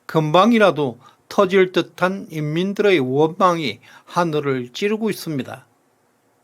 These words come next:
베를린 장벽이 어느 날 갑자기 무너진 것처럼 우리는 평화의 시대가 어느 날 빠르게 닥쳐올 수도 있습니다. 그러나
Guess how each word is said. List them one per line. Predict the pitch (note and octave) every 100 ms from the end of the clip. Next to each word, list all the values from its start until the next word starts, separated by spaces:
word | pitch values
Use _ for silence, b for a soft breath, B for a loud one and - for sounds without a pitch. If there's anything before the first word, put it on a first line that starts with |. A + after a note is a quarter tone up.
| _ _ _ _ _
베를린 | C#3+ D3 E3 F#3+ A3+ E3+
장벽이 | C3 D3 D3+ E3+ F#3 E3 F#2+ - b b -
어느 | D#3+ E3
날 | F3 F#3+
갑자기 | F#3 D#3 C#3 - G#3 G3+
무너진 | F#3+ F#3 F#3 F#3 F3
것처럼 | F3+ F3+ F3+ C3 G2 _ b b b _
우리는 | D3+ D3+ E3 F#3+ F#3 b b _
평화의 | - F3+ G3 A3+ A3
시대가 | - - C#3 A2 G2 - b b b
어느 | D#3+ D#3
날 | D#3 D#3+ E3 E3+ _ _
빠르게 | - F#3+ G3 G#3 G3+
닥쳐올 | F3+ - - F3
수도 | - - F#3+
있습니다. | E3+ - D3 - - - _ _ _ _ _ _ _ _ _ _ b b b
그러나 | - E3+ E3+ F#3 -